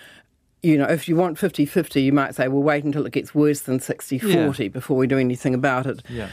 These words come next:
Speaker 1: And I totally agree with that. You don't want to rush in and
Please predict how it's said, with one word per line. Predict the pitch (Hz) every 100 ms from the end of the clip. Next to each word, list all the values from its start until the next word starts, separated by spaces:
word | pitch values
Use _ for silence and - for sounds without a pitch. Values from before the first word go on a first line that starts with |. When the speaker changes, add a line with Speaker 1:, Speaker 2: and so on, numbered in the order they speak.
| -
Speaker 1:
And | 160
I | 156
totally | - 202 185 151
agree | 143 135
with | 135
that. | 135
You | 156
don't | 170
want | 135 135
to |
rush | 139 135 -
in | 135 135
and | 127